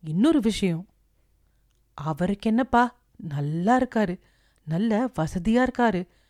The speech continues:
பெரிய வீடு, பெரிய காரு. ஹம், நமக்கு பாரு, சான் ஏறினா முழம் சறுக்குது." இப்படி சில பேரு. "அவருக்கு என்ன,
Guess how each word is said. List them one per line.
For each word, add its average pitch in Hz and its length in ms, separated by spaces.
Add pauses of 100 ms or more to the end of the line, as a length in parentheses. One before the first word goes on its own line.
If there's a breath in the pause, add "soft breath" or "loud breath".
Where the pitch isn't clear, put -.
(360)
பெரிய 151 480
வீடு, 233 680
பெரிய 160 360
காரு. 240 640 (560)
ஹம், 277 340 (480)
நமக்கு 160 520
பாரு, 240 380 (400)
சான் 185 440
ஏறினா 208 680
முழம் 143 420
சறுக்குது." 202 460 (880)
இப்படி 208 340
சில 175 280
பேரு. 151 300 (1400)
"அவருக்கு 185 640
என்ன, 262 360